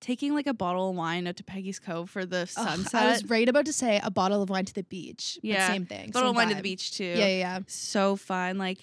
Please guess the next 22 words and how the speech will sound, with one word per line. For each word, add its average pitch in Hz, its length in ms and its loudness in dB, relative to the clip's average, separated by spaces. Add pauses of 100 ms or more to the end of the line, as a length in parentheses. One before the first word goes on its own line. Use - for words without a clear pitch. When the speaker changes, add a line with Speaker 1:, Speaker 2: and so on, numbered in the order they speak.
(120)
Speaker 1:
bringing, 202 280 2
Speaker 2:
So - 20 2
Speaker 1:
like, - 180 0
Speaker 2:
fun. 202 400 -6
Speaker 1:
wine 196 420 0
and, 190 100 -2
like, 190 140 -4
some 202 180 -8
food 180 440 0
and 180 80 -6
going 180 160 -4
to 180 60 -2
watch 180 200 -2
a 202 40 -8
sunset 180 580 -8
somewhere 175 840 -2
or 156 60 -2
Speaker 2:
Oh, 208 340 0
Speaker 1:
going 220 180 2
for 226 80 2
a 202 60 8
Speaker 2:
another 196 80 4